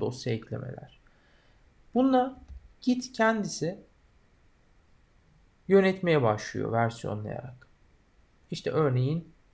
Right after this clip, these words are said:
yaptığınız bir değişik, bir şeyler ekliyorsunuz, yeni dosyalar ekliyorsunuz, klasörler veya kodlarınızda değişiklik yapıyorsunuz ve bu değişiklikleri kaydet dediğinizde örneğin C bir diyerek bunu kaydediyor. Veya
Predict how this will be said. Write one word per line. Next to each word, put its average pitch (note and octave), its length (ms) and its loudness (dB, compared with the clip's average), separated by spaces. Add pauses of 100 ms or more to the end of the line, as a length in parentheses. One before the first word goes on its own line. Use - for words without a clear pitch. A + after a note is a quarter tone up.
yaptığınız D#3 720 0
bir D3 80 -4
değişik, C#3+ 400 -4
bir C#3+ 140 -6
şeyler D#3 300 2
ekliyorsunuz, B2 680 -2
yeni C3+ 260 2
dosyalar C3+ 460 -2
ekliyorsunuz, B2 680 -4
klasörler B2+ 680 0
veya B2+ 180 2
kodlarınızda D3+ 680 2
değişiklik F3 540 -2
yapıyorsunuz B2+ 580 -2
ve F#3+ 160 0
bu G#3+ 120 2
değişiklikleri D3 880 -2 (320)
kaydet F#3+ 460 -2
dediğinizde A2 560 -6
örneğin D3+ 400 0
C D3+ 300 0
bir E3+ 220 0
diyerek A#2 420 -2
bunu F#3+ 140 -2
kaydediyor. D#3 540 2 (1120)
Veya C#3+ 480 2